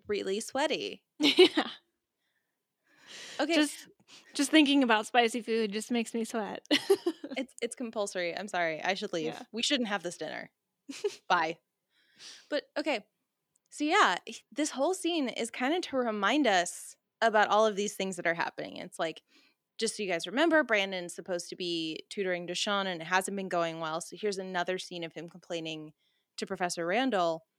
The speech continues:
Speaker 2: Mm-hmm.
Speaker 1: But we had, like, a minute and a half of people window washing and, like, putting out flowers and shit. Why wouldn't we have had a minute and a half scene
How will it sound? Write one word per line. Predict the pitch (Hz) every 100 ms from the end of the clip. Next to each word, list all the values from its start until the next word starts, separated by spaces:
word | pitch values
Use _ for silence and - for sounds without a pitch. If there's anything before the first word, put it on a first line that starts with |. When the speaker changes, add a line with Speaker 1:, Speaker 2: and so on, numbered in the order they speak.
| _ _
Speaker 2:
Mm-hmm. | 254 233 233 247 _
Speaker 1:
But | -
we | 294
had, | 370
like, | 427 494
a | 392
minute | 254 247 311 262
and | 247
a |
half | 233 247 262 226 -
of | 233 214
people | - 254 269 240 190 180
window | 214 277 240
washing | 196 185 196 202 175 175
and, | 202 208
like, | 202 -
putting | 233 233 254
out | 214
flowers | 190 196 190 220 196 190
and | 185
shit. | - 175 -
Why | 160 170
wouldn't | 226 311 285
we | 254
have | 240 220
had | 220 240
a | 208
minute | 196 214 233
and | -
a | 202
half | 202 202
scene | - - 285 214 196